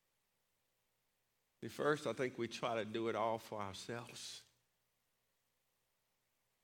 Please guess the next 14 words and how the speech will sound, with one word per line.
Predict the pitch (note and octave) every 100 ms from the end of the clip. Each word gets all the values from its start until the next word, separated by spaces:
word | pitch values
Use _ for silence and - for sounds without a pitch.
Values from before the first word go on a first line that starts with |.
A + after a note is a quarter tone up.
| _ _ _ _ _ _ _ _ _ _ _ -
We |
try | G#2+ C#3 A#2+
to | G#2+
be | G#2 A#2+ A2+ G#2 G#2 - - _ _ _
the | -
captain | - A#2 A2 - G#2+
of | G#2+
our | G2 F2+
soul, | F#2 - A2+ G#2+ G#2 - - _ _ _ _ _ _ _ -
the |
master | G2 G2+ A2 G#2+ - G2+
of | G#2
our | F#2+ A#2 A#2
fate. | - F#2+ -